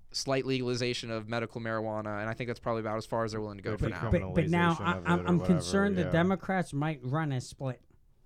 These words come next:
Speaker 3: They
Speaker 1: What,
Speaker 3: might
Speaker 1: what do you
Speaker 3: run
Speaker 1: mean?
Speaker 3: an instance where they legalize marijuana recreationally,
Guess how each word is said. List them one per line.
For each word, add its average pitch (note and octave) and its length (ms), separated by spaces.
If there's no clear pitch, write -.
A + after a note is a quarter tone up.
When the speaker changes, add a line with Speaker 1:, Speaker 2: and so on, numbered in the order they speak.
Speaker 3:
They C#3+ 100
Speaker 1:
What, C#3 100
Speaker 3:
might D#3+ 260
Speaker 1:
what - 60
do E3 60
you E3+ 60
Speaker 3:
run E3+ 140
Speaker 1:
mean? A2+ 140
Speaker 3:
an D3+ 100
instance D3+ 560
where C#3 220
they C3 200
legalize D3 680
marijuana B2+ 600
recreationally, A#2 760